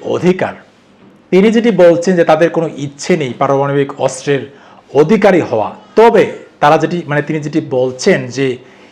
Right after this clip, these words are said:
ইউরেনিয়াম সমৃদ্ধকরণ তারা অব্যাহত রাখবেন, মানে, সেই বিষয়টা আসলে তারা চালিয়েই যাবেন। সেই জায়গা থেকে যারা ইরানের বিরোধী তারা মনে করতেই পারেন যে ইরানের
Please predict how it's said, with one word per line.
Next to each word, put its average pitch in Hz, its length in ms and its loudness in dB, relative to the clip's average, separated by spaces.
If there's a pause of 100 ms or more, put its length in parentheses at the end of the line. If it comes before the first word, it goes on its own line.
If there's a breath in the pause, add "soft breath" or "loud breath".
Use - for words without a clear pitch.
(160 soft breath)
ইউরেনিয়াম 220 600 4
সমৃদ্ধকরণ 190 880 2 (380)
তারা 143 140 2
অব্যাহত 127 520 -2
রাখবেন, 104 460 -4 (680 soft breath)
মানে, 165 180 2
সেই 202 280 2
বিষয়টা 196 460 4
আসলে 175 280 2
তারা 147 340 2 (380 soft breath)
চালিয়েই 131 340 0
যাবেন। 104 340 -10 (1040)
সেই 226 220 4
জায়গা 220 300 6
থেকে 202 460 2 (200)
যারা 160 400 4
ইরানের 165 440 4
বিরোধী 120 640 0
তারা 151 180 2
মনে 147 240 -2
করতেই 151 340 -2
পারেন 113 340 -2
যে 117 120 -8
ইরানের 147 680 -2